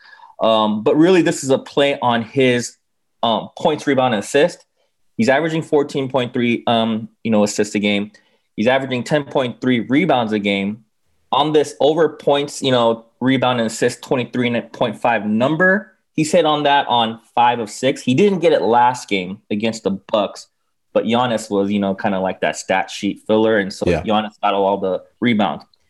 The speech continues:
Speaker 1: He only got six last game, so he didn't, he didn't reach that twenty-three point five, but the other games, he definitely did. Now, points, rebounds, he's,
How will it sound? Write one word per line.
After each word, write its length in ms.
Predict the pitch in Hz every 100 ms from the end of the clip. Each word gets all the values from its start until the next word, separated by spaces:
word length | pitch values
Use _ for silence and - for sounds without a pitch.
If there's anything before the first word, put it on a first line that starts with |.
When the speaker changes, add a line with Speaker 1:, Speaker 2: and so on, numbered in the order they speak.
| _ -
Speaker 1:
He 80 |
only 160 | 127 127
got 180 | 117 -
six 400 | - 131 107 -
last 300 | 95 87 -
game, 160 | 90
so 100 | -
he 80 | 113
didn't, 280 | 160 139 113
he 120 | 135
didn't 160 | 139 113
reach 160 | 120
that 220 | - 87 -
twenty-three 380 | 117 104 107
point 220 | 101 98 98
five, 200 | 104 80 -
but 140 | -
the 100 | -
other 180 | 117 131
games, 320 | 123 127 127 - _ _
he 100 | 107
definitely 440 | 104 107 110 107
did. 300 | 98 98 82 - _ _ _ -
Now, 220 | 113 107
points, 440 | - - 139 135
rebounds, 540 | 135 143 143 147 147 139
he's, 140 | 113